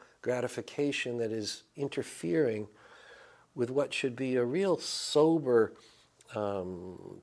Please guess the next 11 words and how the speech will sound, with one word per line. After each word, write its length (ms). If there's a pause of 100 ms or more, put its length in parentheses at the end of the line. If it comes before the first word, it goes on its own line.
taking 360
of 120
responsibility 960
for 360
a 60
gift 480
of 160
power. 400 (840)
I 40
mean, 120
p-, 140